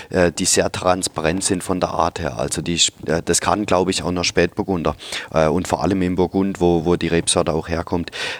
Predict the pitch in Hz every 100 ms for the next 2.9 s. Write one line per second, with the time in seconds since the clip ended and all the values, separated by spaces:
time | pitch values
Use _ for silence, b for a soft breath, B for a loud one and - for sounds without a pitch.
0 | - 85 87 87 85 95 85 76 92 98
1 | 90 87 85 - B B _ 87 98 95
2 | - 98 - 104 92 98 98 98 98